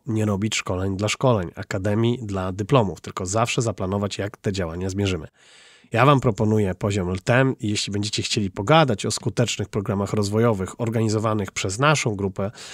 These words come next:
gdzie wszystkie z nich, my jak robimy programy rozwojowe, nie mówię tutaj o jedno-, dwudniowych szkoleniach, ale mówię o minimum półrocznych takich programach rozwojowych, to wszystkie z nich są na poziomie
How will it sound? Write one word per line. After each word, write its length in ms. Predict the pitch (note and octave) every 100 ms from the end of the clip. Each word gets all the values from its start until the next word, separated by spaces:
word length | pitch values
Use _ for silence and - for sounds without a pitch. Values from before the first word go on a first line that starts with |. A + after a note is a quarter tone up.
| - - B2
gdzie 120 | B2+
wszystkie 480 | - G#3+ - A3 F#3+
z 60 |
nich, 320 | C3+ G2 -
my 260 | A#2+ F#3 G#3+
jak 260 | C3+ C3 C3
robimy 340 | B2 D3+ D#3+
programy 480 | D3+ C3+ B2 A#2+ C3+
rozwojowe, 480 | C3+ A#2 A2+ F#2+ A2
nie 100 | E3+
mówię 200 | F#3+ E3
tutaj 260 | D3+ C#3+
o 140 | B2 B2+ -
jedno-, 340 | C3 D3+ D3+
dwudniowych 440 | C3+ C#3 C3+ B2 A2+
szkoleniach, 460 | - G2+ F#2+ E2
ale 120 | G#2 D3
mówię 280 | D3+ C#3+
o 200 | B2+ C3
minimum 360 | B2 C#3+ D3+ C3
półrocznych 540 | C#3+ C#3 C3+ - G#2+
takich 220 | - G2+ -
programach 440 | A#2 A#2 A#2 A2+
rozwojowych, 480 | G#2 F#2+ G#2 D#3 -
to 120 | C3+
wszystkie 380 | - F#3+ - E3+
z 60 | D3+
nich 160 | D3+
są 120 | D3+
na 120 | B2+ B2
poziomie 340 | A#2+ B2